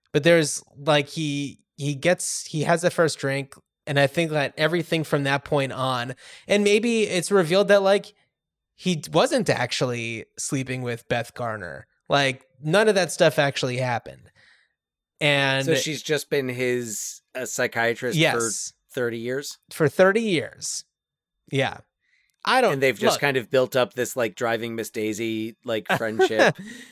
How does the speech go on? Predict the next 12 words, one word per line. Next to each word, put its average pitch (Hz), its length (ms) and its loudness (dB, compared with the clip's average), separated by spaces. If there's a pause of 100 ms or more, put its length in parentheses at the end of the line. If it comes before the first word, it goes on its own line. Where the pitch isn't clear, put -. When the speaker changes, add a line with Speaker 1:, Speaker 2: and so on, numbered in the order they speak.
(180)
Speaker 2:
And 127 300 4
Speaker 1:
Yeah. 147 260 4 (640)
Yeah, 214 460 2
I 190 80 2
mean, 226 340 4 (320)
Speaker 2:
"You 107 100 -8
know, 143 240 4
Beth, 147 400 0
you're 147 160 4
my 127 260 0
only 127 400 -4
friend. 160 600 -12